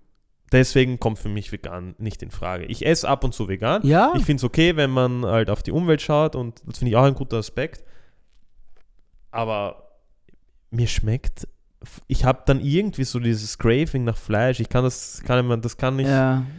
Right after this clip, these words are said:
Speaker 2: ich, ich weiß, was du meinst und ich verstehe, der Aspekt mit der Umwelt,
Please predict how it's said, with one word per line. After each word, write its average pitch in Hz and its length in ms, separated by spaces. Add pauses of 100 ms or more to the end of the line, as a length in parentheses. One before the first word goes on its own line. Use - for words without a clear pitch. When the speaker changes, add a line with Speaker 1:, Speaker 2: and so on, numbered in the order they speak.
(100)
Speaker 2:
ich, - 120 (100)
ich - 180
weiß, 165 160
was 170 120
du - 80
meinst 135 440
und 139 240
ich 127 100
verstehe, - 360
der 147 280
Aspekt 147 400
mit 143 140
der - 100
Umwelt, 165 640